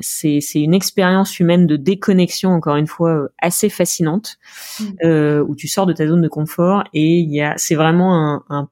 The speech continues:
Speaker 1: un, un terrain de jeu créatif, euh, qui est, que je trouve absolument fantastique, euh, et surtout, alors, euh, c'est, il y a pas de connexion de,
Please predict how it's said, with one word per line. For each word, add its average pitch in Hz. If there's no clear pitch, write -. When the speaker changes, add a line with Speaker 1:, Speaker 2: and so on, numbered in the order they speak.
Speaker 1:
un, 139
un 151
terrain 180
de 180
jeu 180
créatif, 175
euh, 147
qui 151
est, 143
que -
je 139
trouve -
absolument 170
fantastique, -
euh, 147
et -
surtout, -
alors, 135
euh, 139
c'est, 139
il 139
y -
a 135
pas 196
de 160
connexion 175
de, 143